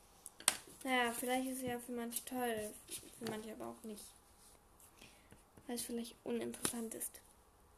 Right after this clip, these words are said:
Aber ja, wenn ihr das Spiel Minecraft, ähm, spielt oder kennt, wieso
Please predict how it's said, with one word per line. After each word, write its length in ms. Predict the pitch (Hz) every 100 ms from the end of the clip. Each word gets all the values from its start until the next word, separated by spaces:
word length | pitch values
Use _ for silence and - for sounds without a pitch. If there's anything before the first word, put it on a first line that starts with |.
| - - - - - - - -
Aber 160 | 359
ja, 240 | 359 269 226 - - - - - -
wenn 140 | 320 359
ihr 160 | 339
das 100 | 339
Spiel 200 | - 311
Minecraft, 480 | 302 285 285 359 349 - - -
ähm, 840 | 269 269 269 277 277 277 269 269 - - - - - - - -
spielt 540 | - - 262 285 311
oder 220 | 294 226 233
kennt, 540 | - 285 330 415 - - - - - - - - - - - - - - - - - - - - - - - - -
wieso 1080 | 349 381 392 403 392 370 370 349 277 240